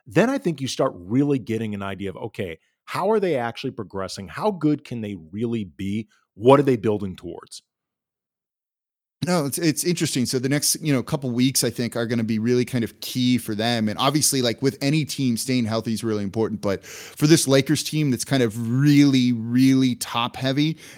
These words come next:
Speaker 2: and doesn't have the depth, and look, doesn't have the pieces to trade for some of that depth too, right? Like, that's
Speaker 1: Well,
Speaker 2: gonna be a big problem for
Speaker 1: they
Speaker 2: them
Speaker 1: have,
Speaker 2: going
Speaker 1: they have,
Speaker 2: forward.
Speaker 1: Jake, they have two contracts of note that you could try to even turn into, you know, like, a,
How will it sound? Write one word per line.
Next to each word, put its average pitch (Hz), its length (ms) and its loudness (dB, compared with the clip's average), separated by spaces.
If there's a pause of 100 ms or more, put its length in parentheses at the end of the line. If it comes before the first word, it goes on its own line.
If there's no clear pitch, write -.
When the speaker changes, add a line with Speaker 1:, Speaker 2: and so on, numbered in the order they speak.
Speaker 2:
and 127 140 2
doesn't 131 240 0
have 123 280 0
the 117 80 -2
depth, 127 300 0
and 151 100 -2
look, 131 140 -6
doesn't 170 280 2
have 143 180 2
the 139 80 -4
pieces - 400 -2
to 123 100 -10
trade 151 380 -2
for 170 120 -2
some 110 220 -4
of 92 60 -8
that 95 220 -10
depth 104 340 -6
too, 131 240 0
right? 110 180 -2
Like, 123 140 -4
that's - 240 -2
Speaker 1:
Well, 170 80 0
Speaker 2:
gonna 131 100 0
be 131 60 4
a 107 100 -4
big 123 240 0
problem 127 360 -2
for - 40 -8
Speaker 1:
they 156 140 8
Speaker 2:
them 170 40 8
Speaker 1:
have, 165 120 4
Speaker 2:
going 120 180 2
Speaker 1:
they 196 60 4
have, 175 100 2
Speaker 2:
forward. 95 300 -2
Speaker 1:
Jake, 139 460 -2
they 139 160 0
have 170 280 -4
two 233 240 -4
contracts 120 800 -6 (220)
of 143 200 4
note 123 440 -4 (340)
that 113 140 -2
you 120 160 -4
could 104 220 -8
try 160 480 0
to 156 80 -4
even 117 400 -8
turn 117 500 -8
into, 104 640 -6 (420)
you 123 100 -16
know, 98 120 -12
like, 101 220 -8
a, 95 380 -6